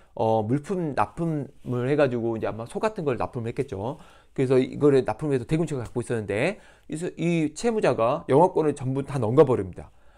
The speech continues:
이 양도대금 백사십사억 원이었어요. 부동산의 시가는 사십칠억 원이었고 근저당금 피담보 채무액은 육십육억이었어요.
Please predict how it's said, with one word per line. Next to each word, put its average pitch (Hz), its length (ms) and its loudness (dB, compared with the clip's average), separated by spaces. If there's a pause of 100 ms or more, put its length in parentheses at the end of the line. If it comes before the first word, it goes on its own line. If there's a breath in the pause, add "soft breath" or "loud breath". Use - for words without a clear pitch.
(220 soft breath)
이 131 60 -4
양도대금 165 460 6
백사십사억 143 840 0
원이었어요. - 400 -14 (380 soft breath)
부동산의 160 480 2
시가는 139 340 0
사십칠억 160 580 -2
원이었고 127 460 -2
근저당금 147 540 0
피담보 170 400 0
채무액은 131 480 -4
육십육억이었어요. 113 880 -8